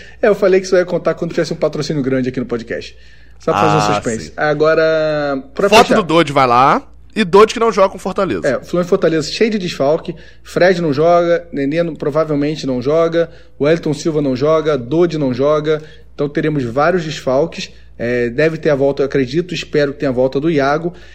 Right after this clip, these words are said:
Speaker 1: Eu acho que o jogo contra o Fortaleza é um jogo muito parecido com o Atlético Mineiro, um jogo muito intenso, então eu gosto de, desse time mais leve.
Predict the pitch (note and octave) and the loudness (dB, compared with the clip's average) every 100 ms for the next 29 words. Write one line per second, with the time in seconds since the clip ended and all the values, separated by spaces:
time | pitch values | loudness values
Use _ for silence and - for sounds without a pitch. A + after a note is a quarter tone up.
0 | - D3+ D3+ F3 - E3 D#3+ D3+ D#3 D3+ | -6 0 2 2 0 -4 -2 -4 -4 -4
1 | D3+ D3 - C#3+ D3+ C3+ C#3+ C3 B2+ B2+ | -2 -2 -2 -6 -6 -2 0 2 0 -2
2 | - D#3 D3+ C#3+ C#3 C#3 F#3+ - F3+ D#3 | -4 -4 -2 -2 -2 -2 -2 0 0 0
3 | - D3 D3+ D3+ D3+ C#3 - C3+ B2 D#3 | -4 -8 -10 -8 -6 -6 -2 -2 0 0
4 | D3+ C#3+ C3+ C#3+ D3+ C#3 - C3+ D#3 C3+ | -2 -2 -2 -4 -4 -8 -4 -4 -2 -6
5 | C3 C#3+ C#3 C#3 A#2 C#3 E3+ D3+ C#3 C#3 | -4 -2 0 0 2 0 0 -6 -4 -2
6 | B2+ C3 C3 C3 C#3 C3+ C3 B2+ B2+ D3 | -2 -4 -6 -6 -2 0 0 0 0 0
7 | F3 | -2